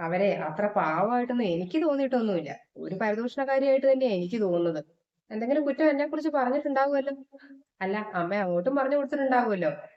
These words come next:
ഞാൻ ഇവിടെ ഇട്ടിട്ട് അമ്മയുടെ കൊച്ചുമോളെ പീഡിപ്പിക്കുവാണ്, ദ്രോഹിക്കുവാണ്, അടിക്കുന്നുണ്ട്, കുത്തുന്നുണ്ടെന്നൊക്കെ ഇല്ലാത്തതൊക്കെ പറഞ്ഞ് അങ്ങോട്ടും കൊടുത്തു കാണും, ഇങ്ങോട്ട് കേട്ടും കാണും. അയ്യോ, അ-,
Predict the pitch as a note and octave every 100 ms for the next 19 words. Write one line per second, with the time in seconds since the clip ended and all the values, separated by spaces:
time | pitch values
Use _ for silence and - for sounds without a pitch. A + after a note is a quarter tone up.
0 | _ - G3 F#3 G#3+ A3 A3 G#3+ G#3 G3+
1 | G3+ G#3 F#3 G#3+ G#3 G3+ G3+ F#3+ F#3 G3
2 | G#3 G#3+ G3 F#3 F3+ F3+ G#3 G#3 G3 F#3
3 | E3+ F3 A3+ G3+ G3 F#3+ F3 G3 G#3+ G3+
4 | G#3 G#3 G#3+ G#3 G#3 B3 B3 B3 A#3 B3
5 | A#3 A#3 C#4 C#4 C4 C4+ C#4+ C#4+ - B3+
6 | C4 C4+ B3 A3+ B3+ G3+ C#3+ - _ _
7 | _ _ _ _ - F#3+ G#3 G3+